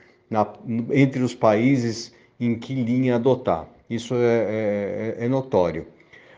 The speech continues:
Eh, nós, da Estepac, estamos trabalhando já em todas as linhas, pra,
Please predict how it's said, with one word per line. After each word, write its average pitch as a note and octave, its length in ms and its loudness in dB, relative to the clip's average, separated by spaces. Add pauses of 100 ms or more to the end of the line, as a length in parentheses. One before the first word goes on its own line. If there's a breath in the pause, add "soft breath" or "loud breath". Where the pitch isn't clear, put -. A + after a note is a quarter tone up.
(160 soft breath)
Eh, G2+ 300 4
nós, G#2 460 2 (140)
da G2+ 140 -2
Estepac, A2 580 -2
estamos A2 340 -4
trabalhando G2+ 580 -2
já G#2+ 140 -2
em G#2 120 -2
todas C3+ 360 2
as G2+ 220 2
linhas, A2+ 420 -2
pra, G2+ 680 0